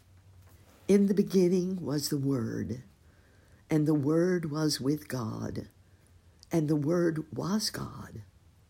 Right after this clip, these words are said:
And the Word became flesh and dwelt among us, and we have seen his glory, glory as of the only Son from the Father, full of grace and truth.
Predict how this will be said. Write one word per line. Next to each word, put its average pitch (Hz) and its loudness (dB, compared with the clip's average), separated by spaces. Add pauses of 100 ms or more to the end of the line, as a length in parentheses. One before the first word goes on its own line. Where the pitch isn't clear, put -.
(500)
And 185 4
the 185 6
Word 214 2
became 190 2
flesh 202 -4 (500)
and 160 0
dwelt 190 0
among 196 2
us, - -4 (640)
and 190 4
we 233 4
have 165 -4
seen 226 2
his 160 -4
glory, 151 -4 (600)
glory 202 2
as 139 0
of - -2
the 135 -2
only 185 0
Son 135 0
from 117 -6
the 131 -6
Father, 107 -2 (440)
full 151 0
of 123 -8
grace 113 -4
and 120 -8
truth. - -8